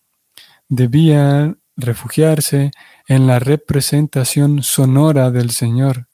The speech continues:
y que de ese modo lograra liberarse.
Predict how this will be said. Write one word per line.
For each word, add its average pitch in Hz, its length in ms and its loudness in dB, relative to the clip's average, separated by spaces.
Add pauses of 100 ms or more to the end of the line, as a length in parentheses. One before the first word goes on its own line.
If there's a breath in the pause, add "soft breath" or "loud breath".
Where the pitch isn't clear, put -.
(840)
y 131 120 -2
que 131 160 0
de 127 220 2
ese 139 200 0
modo 147 420 2
lograra 139 800 -2
liberarse. 127 960 -4